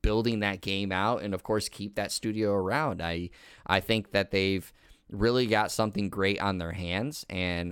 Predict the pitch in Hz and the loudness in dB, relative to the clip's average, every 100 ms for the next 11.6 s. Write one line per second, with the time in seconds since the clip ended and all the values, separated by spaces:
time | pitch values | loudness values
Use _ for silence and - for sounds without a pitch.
0 | - 90 87 87 87 - 95 87 87 90 | -2 0 2 2 -2 -2 0 2 0 -4
1 | - 95 90 85 82 - - 90 80 - | -4 -4 -4 -4 -6 -10 -12 -8 -6 2
2 | 95 98 92 90 90 85 85 87 82 92 | 2 4 2 0 -2 -8 -8 -8 -8 -8
3 | 90 87 - 92 85 90 85 87 98 - | -8 -8 -6 -6 -6 -8 -6 -2 -2 -4
4 | 90 98 110 107 113 107 101 92 90 104 | -4 0 0 2 2 2 0 -2 0 -2
5 | 95 80 - - - _ _ _ _ 92 | -2 -10 -12 -20 -20 _ _ _ _ 2
6 | 120 147 120 - 107 101 95 101 92 - | 4 4 2 0 0 0 -2 -2 -4 -2
7 | 95 92 90 - 95 92 92 87 110 110 | 0 0 -4 -6 -2 0 0 -2 -4 0
8 | 120 135 107 107 95 - - - 101 95 | 2 2 2 4 2 0 -2 0 2 2
9 | 92 90 90 87 85 87 - 90 - 98 | 0 0 -2 -2 -4 -6 -6 -4 0 2
10 | 104 95 95 90 87 82 - 87 90 87 | 2 2 2 2 0 -4 -4 -4 -4 -4
11 | 85 87 87 85 82 - | -2 -2 -2 -2 -6 -8